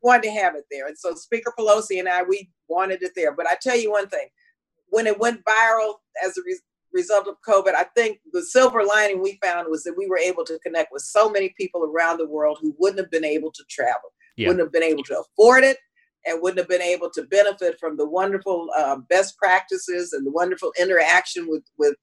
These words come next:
Speaker 1: activists in my district as well as in San Francisco. And I think overall, uh, and thank you, Ben, for all of your help with this, because, uh, you were right in there pushing to make sure this was the right, how it happened was the correct way to, uh,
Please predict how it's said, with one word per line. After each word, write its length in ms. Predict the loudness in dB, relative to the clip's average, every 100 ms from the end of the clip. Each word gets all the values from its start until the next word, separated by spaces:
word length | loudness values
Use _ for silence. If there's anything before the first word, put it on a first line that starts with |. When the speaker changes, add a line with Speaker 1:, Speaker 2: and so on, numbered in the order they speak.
| 2
Speaker 1:
activists 680 | 2 2 -6 -8 -8 -8 -16 _ _ _
in 120 | -2
my 180 | 2 4
district 520 | 4 2 0 -2 -2
as 140 | -4 0
well 160 | 2
as 160 | 2 0
in 120 | -4
San 280 | -2 -2 -2
Francisco. 640 | -8 -6 -6 -2 -2 0
And 120 | 0
I 120 | 0 0
think 300 | -4 -6 -8 _ _ _
overall, 680 | 6 6 8 6 6 4 0 -6
uh, 120 | -6 -6
and 120 | -8 -4
thank 260 | -2 -4 -8
you, 100 | -6
Ben, 220 | -4 -4
for 100 | 0
all 120 | 2
of 120 | 2 -2
your 140 | -4
help 260 | 0 -2 -2
with 140 | -6 -6
this, 280 | -12 -12 -10
because, 460 | -2 4 4 4 0
uh, 140 | 0 0
you 160 | -2 0
were 140 | 0 4
right 240 | 6 6
in 160 | 4 0
there 240 | -2 -4 -6 _ _ _ _ 2
pushing 380 | 2 2 -4 -6
to 120 | -6
make 160 | -6
sure 220 | -4 -4 -4
this 180 | -6 -8
was 120 | -8
the 80 | 0
right, 260 | 2 2 -2 _ -6
how 260 | 2 4
it 100 | 2
happened 360 | 2 2 2 -4
was 220 | -8 -8
the 100 | -14 -16
correct 360 | -6 -2 -2 -6 _ _ _
way 240 | -4 -4 -6
to, 140 | -10 -10 _ -4
uh, 140 | -4